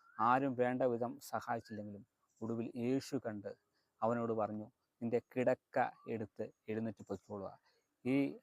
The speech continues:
പ്രിയപ്പെട്ടവരെ, ആരെങ്കിലും ഏതെങ്കിലും രോഗത്താൽ ഭാരപ്പെടുന്നുണ്ടെങ്കിൽ നിങ്ങളെ സൗഖ്യമാക്കുന്നൊരു കർത്താവ് നിങ്ങളുടെ അടുക്കലേക്ക് വരും. ആ ദൈവം നിങ്ങളെ വിടുവിക്കും.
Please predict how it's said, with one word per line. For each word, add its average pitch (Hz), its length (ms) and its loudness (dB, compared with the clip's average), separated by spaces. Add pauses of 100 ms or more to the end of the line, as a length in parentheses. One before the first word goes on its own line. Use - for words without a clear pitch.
(460)
പ്രിയപ്പെട്ടവരെ, 120 520 4 (540)
ആരെങ്കിലും 135 600 4 (680)
ഏതെങ്കിലും 135 460 4
രോഗത്താൽ 120 480 2 (880)
ഭാരപ്പെടുന്നുണ്ടെങ്കിൽ 120 880 2 (1080)
നിങ്ങളെ 127 380 4 (600)
സൗഖ്യമാക്കുന്നൊരു 123 1000 2
കർത്താവ് 110 420 0 (480)
നിങ്ങളുടെ 117 320 2 (160)
അടുക്കലേക്ക് 113 640 -2 (360)
വരും. 101 340 -2 (580)
ആ 113 120 8
ദൈവം 120 440 2 (360)
നിങ്ങളെ 113 300 -2 (160)
വിടുവിക്കും. - 540 -8